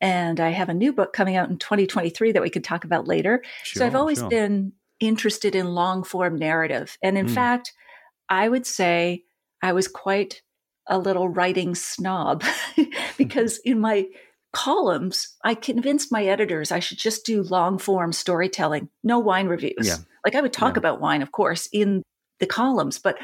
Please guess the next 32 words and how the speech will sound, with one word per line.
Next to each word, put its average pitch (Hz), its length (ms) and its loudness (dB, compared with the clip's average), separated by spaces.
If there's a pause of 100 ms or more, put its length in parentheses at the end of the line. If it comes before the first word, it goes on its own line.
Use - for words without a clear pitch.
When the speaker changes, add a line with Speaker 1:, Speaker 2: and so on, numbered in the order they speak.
(160)
Speaker 1:
I 220 100 2
didn't 220 280 2
want 208 220 0
sidebars 185 580 2
of 175 100 -2
wine 175 200 0
reviews 170 320 -2
'cause 196 160 -2
I 185 100 4
thought, 185 260 0 (220)
"Oh, 254 60 2
those 269 220 2
are 269 60 4
the 208 140 2
recipes 185 640 0
of 175 120 0
the 180 80 0
wine 170 380 -2
world. 170 320 0 (380)
Who 262 100 2
cares? 175 520 0
I 175 60 -2
mean, 175 160 -4
they're 180 100 -4
just 202 220 -2
not 185 240 -2
challenging 175 600 -2
<laughs> - 80 -8
to 233 80 2
write." 196 380 2 (680)
But 208 160 0
I 185 160 2